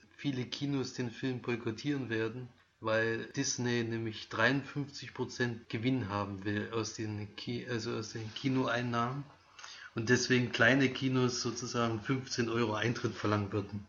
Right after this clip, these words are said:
müssten. Und das heißt, dass man wahrscheinlich, äh, wenn man nicht eine Kette in der Nähe hat, wie Cinestar und Cinemax und sowas, die solche Prozente schon mit einberechnet haben,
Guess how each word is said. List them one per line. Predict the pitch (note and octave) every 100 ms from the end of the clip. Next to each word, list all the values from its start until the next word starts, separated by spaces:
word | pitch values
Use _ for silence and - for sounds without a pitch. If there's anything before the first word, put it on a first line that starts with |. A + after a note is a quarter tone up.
| -
müssten. | C3 C3 - - G#2+ F2+ - -
Und | C3
das | A#2+ -
heißt, | A#2+ A2 - - - - - - -
dass | A2
man | B2 A#2
wahrscheinlich, | A2+ - A#2 A#2 A2 - - -
äh, | A#2 A2 A2
wenn | A2+ B2
man | B2
nicht | A#2 -
eine | A#2+
Kette | - - D3 D#3 C#3+ B2+ - -
in | B2+ B2+
der |
Nähe | B2 B2 B2+ A#2
hat, | B2+ B2+ -
wie | A#2 A2
Cinestar | A2 C3+ B2 A2 B2+ A#2+
und | A#2 G#2+ G#2 -
Cinemax | - C3 B2 A2+ A#2+ - -
und | A2+
sowas, | A#2+ A2
die | A#2+
solche | A2 B2 A#2 A2
Prozente | - A2 - B2 B2+ A#2
schon | B2 A#2
mit | A2+
einberechnet | A2+ C3 C3+ B2 A#2 B2 A2+
haben, | A#2 A#2+